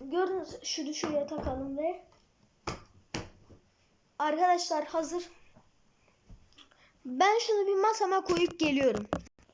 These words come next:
Arkadaşlar mükemmel hallettim, bakın. Bakın nasıl oldu. Mük mük. Hmm, ben bunu nasıl kullanacağım ki? Neyse.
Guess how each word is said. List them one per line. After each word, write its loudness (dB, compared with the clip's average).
Arkadaşlar 2
mükemmel 4
hallettim, 6
bakın. 4
Bakın 2
nasıl 2
oldu. 2
Mük -2
mük. 0
Hmm, 2
ben 6
bunu 6
nasıl 0
kullanacağım 2
ki? -4
Neyse. -4